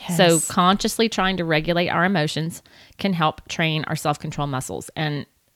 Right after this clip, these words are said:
Speaker 1: motherhood is such a great
Speaker 2: Mm.
Speaker 1: opportunity to work on yourself. 'Cause if, if you're trying to get your kids to reframe the situation and you refuse to do that,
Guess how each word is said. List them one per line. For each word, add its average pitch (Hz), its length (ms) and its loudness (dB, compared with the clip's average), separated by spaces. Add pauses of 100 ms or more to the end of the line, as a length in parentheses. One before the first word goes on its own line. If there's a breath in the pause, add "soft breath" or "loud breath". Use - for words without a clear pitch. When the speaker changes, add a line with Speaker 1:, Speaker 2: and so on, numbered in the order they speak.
(140)
Speaker 1:
motherhood 226 800 2 (400 soft breath)
is 120 240 -8
such - 420 -4
a 214 60 -2
great 165 640 4
Speaker 2:
Mm. 185 580 -4
Speaker 1:
opportunity 156 1040 2 (100)
to 160 140 0
work 120 220 0
on 147 120 0
yourself. - 640 -4 (160)
'Cause 175 160 0
if, 165 160 4 (120)
if 180 240 0
you're 202 160 4
trying 233 240 2
to 233 60 0
get 220 180 2
your 175 120 0
kids 175 300 -2
to - 80 -4
reframe 202 380 0
the 196 80 -2
situation 190 580 -2
and 135 100 -2
you 151 160 0
refuse 165 380 0
to - 120 -8
do 151 180 -2
that, 170 280 -2